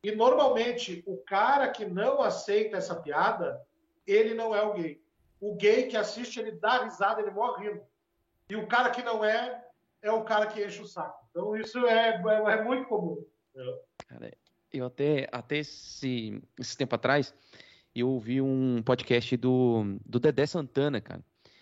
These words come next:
Speaker 2: E ele falou
Speaker 1: Legal.
Speaker 2: exatamente como lá no passado era muito fácil fazer piada, né? Por exemplo, tinha o Mussum e o Didi. Ele falou que no, nos bastidores, cara, eles se sacaneavam de uma maneira, assim,
Speaker 1: Sim.
Speaker 2: absurda, né? A ponto do Didi deixar uma banana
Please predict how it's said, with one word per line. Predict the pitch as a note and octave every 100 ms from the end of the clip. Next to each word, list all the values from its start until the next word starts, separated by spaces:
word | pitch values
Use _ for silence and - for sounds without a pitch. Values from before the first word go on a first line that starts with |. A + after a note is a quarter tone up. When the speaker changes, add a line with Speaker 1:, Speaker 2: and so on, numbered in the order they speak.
| _ -
Speaker 2:
E | C3
ele | E3
falou | - D3
Speaker 1:
Legal. | D#3
Speaker 2:
exatamente | C3+ - D#3+ C#3 E3 -
como | D3+ D3
lá | C3 D3
no | G3+
passado | - D#3 - B2 C#3 D#3+ A2+
era | B2
muito | B2+ C#3 -
fácil | - - C3+ C3+ -
fazer | - A2+ A2
piada, | A2+ G#2 F2+ F2 _ _ _ _
né? | A2+ A2+
Por | A#2+
exemplo, | A#2 -
tinha | D3+
o | E3
Mussum | D3+ - E3
e | F3+
o | D#3
Didi. | D3 A#2 G#2+ - - _
Ele | B2
falou | A2+ F3
que | F#3+
no, | G3+ G#3+
nos | F3 F#3+
bastidores, | F3+ G3+ - B2+ B2 F#3 F3
cara, | - G#2+ G2 -
eles | C#3+ -
se | -
sacaneavam | - A3 - G#3 D#3 E3+ D#3+ D#3
de | D3
uma | F#3+
maneira, | F3+ C3+ C3 F3+ D#3+ A2+ _ _ _
assim, | B2+ -
Speaker 1:
Sim. | C#3
Speaker 2:
absurda, | E3 - F#3 F3+ B2+
né? | B2
A | B2+
ponto | - F3 A3
do | G3
Didi | F3 E3+ D3+ E3 B2 - _ - _ B2+ -
deixar | C#3 E3
uma | D#3+
banana | D#3 E3+ D#3+ E3+ G#3 D#3